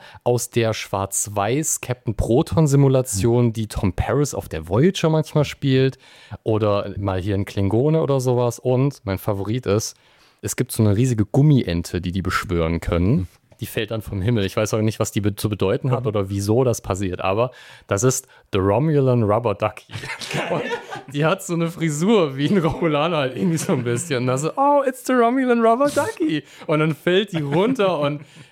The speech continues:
Speaker 1: ja, es ist ab-, absoluter Fiebertraum und, äh, man kann sich das auf YouTube in so Compilations angucken und es ist absolut süß. Und ich wusste vorher nicht, dass es existiert.
Speaker 2: Marvin, gibt es noch etwas, was du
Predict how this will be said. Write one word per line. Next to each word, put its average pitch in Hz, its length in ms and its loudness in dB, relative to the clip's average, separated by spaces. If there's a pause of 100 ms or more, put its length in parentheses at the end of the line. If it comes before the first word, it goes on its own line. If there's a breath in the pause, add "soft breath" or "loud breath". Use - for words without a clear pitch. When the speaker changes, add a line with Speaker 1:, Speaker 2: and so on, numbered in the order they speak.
(100)
Speaker 1:
ja, 117 320 -2
es 98 160 -8
ist - 200 -8
ab-, 131 380 -4
absoluter 147 540 0
Fiebertraum 123 840 0
und, 107 300 2
äh, - 100 0
man 110 140 4
kann 135 180 -2
sich 139 140 -4
das 131 160 2
auf 123 120 0
YouTube 127 300 -2
in 117 60 4
so 113 100 2
Compilations 101 720 -2
angucken - 600 -4
und 87 180 2
es 82 80 0
ist 87 120 -2
absolut 98 400 -4
süß. 92 340 -4
Und 107 100 4
ich 107 180 0
wusste 135 300 0
vorher 101 240 -2
nicht, 98 180 -4
dass - 140 -8
es 92 100 -10
existiert. - 600 -10 (640)
Speaker 2:
Marvin, 98 580 0 (440)
gibt 120 220 -4
es 113 160 -4
noch 117 120 0
etwas, 98 480 -2
was 101 220 -4
du 98 300 0